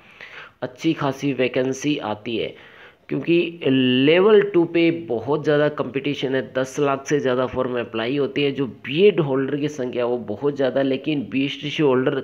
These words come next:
कम हैं, तो इस कारण जो है competition काफ़ी कम रहता है level one पे। तो यहाँ पे हम बात करेंगे कि बीएसटीसी दो हज़ार बाईस के अंदर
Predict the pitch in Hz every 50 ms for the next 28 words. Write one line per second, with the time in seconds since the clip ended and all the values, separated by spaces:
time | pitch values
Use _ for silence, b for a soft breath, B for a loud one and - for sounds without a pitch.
0 | - - 127 123 120 120 120 143 143 147 147 B B B B B B B B -
1 | 139 156 147 - 147 156 151 - - - 131 127 123 120 123 151 160 160 147 -
2 | 120 120 120 123 117 123 135 135 143 139 139 - 135 127 113 139 127 139 139 -
3 | 156 147 139 - 123 120 120 - - 143 - - 127 127 139 147 139 131 127 127
4 | 135 135 139 131 131 127 131 139 147 143 139 143 135 143 143 135 139 B B B
5 | B B B - 147 151 143 135 139 143 147 151 180 180 180 175 143 135 127 123
6 | 123 - - 127 127 123 120 131 147 156 151 - - 175 180 170 165 - 127 107
7 | 107 143 151 165 175 185 175 170 - 170 165 - - 165 175 180 170 175 - -
8 | - 135 131 127 - 143 131 123 143 147 147 131 113 - 117 120 123 143 147 -
9 | - 131 123 110 101 80 - -